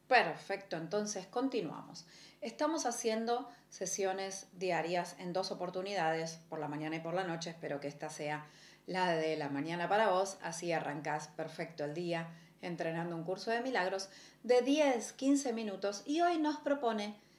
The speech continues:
que lo hagamos con estos pensamientos. Mi función y mi felicidad son una.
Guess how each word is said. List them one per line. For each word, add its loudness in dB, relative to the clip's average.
que 2
lo 6
hagamos 4
con 2
estos -4
pensamientos. -4
Mi -2
función 0
y -6
mi -4
felicidad 0
son -6
una. 2